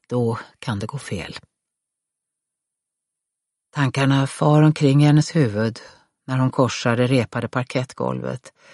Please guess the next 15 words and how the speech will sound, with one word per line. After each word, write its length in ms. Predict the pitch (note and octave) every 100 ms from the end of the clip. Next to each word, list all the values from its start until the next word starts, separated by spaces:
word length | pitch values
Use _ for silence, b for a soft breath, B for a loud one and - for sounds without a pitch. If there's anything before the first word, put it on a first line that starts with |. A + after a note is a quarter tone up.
| b b b b b b
som 140 | - -
borde 300 | A2+ G2+ -
ha 100 | -
fixats 600 | - - - A#2+ - -
till 320 | D3 C3 C3
för 140 | -
länge 360 | C3 D3 C#3 D3
sedan, 560 | - D3 C#3+ C#3+ C#3+
precis 800 | D3+ F3 - D#3 C#3 - - - -
som 140 | C#3
de 140 | C3
övriga 420 | C#3 C3 D3+ D#3 C#3+
ytskikten 600 | C3+ - D3 - - D3+
i 40 |
huset. 560 | D3 C#3+ C#3+ - C#3+